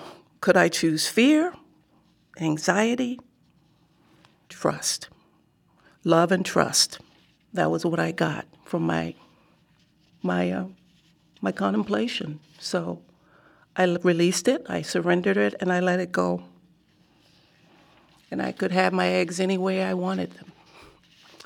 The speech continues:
Well, the sonogram showed that this suspicious finding was benign, and I recognized that I'd had a healing. It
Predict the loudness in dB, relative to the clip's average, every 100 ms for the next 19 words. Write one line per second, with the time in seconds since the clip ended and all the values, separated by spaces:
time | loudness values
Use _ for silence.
0 | _ 6 8 6 0 2 2 4 0 0
1 | -4 -10 -10 -10 -2 0 0 0 0 -2
2 | -4 -18 -20 -20 -20 0 2 2 0 -4
3 | 0 0 0 2 2 2 0 0 -6 -10
4 | _ -20 _ _ _ _ _ -14 2 6
5 | 6 6 4 0 -2 -2 -2 -2 -4 -2
6 | 2 4 4 2 0 -2 -4 -16 -20 -20
7 | -20 -20 -20 -20 -20 -20 -20 _ _ 0
8 | 0 2 2 0 -2 0 0 -2 2 2
9 | 2 0 0 0 0 0 -2 -2 -4 -6
10 | -8